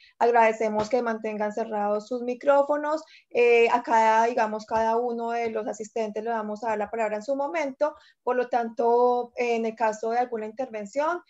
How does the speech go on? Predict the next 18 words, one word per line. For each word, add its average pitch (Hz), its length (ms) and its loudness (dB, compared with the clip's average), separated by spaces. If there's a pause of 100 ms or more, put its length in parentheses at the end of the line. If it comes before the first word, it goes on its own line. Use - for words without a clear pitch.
(140)
solamente 233 600 -4
con 247 360 -2
la 220 80 -2
levantada 214 640 -2
de 254 60 0
manos 214 280 -6
a 240 60 -10
través 214 280 -6
del 226 160 -8
chat, 330 300 -4
pues, 226 180 -8
esta-, 196 300 -14
estaremos 202 440 -8
atentos 190 420 -14
a, 196 220 -12
a 190 100 -8
ustedes. 170 440 -18
¿Listo? 277 380 -10